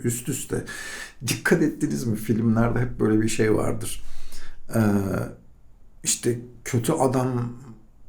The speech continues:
iyi adamı kovalar falan. Böyle, e, bir darbe yer kötü olan, düşer. O arada adam,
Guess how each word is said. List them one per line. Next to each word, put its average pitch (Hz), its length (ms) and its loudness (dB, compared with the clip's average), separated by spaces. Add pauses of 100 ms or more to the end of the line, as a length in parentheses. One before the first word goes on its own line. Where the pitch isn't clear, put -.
iyi 131 200 4
adamı 123 420 2
kovalar 120 440 6
falan. 117 540 2 (720)
Böyle, 117 300 6
e, 98 720 0
bir 131 180 2 (260)
darbe 110 680 6 (240)
yer 90 460 -2
kötü 98 500 -2 (100)
olan, 110 540 0 (800)
düşer. 131 680 2 (100)
O 151 260 10
arada 123 500 4 (220)
adam, 135 380 0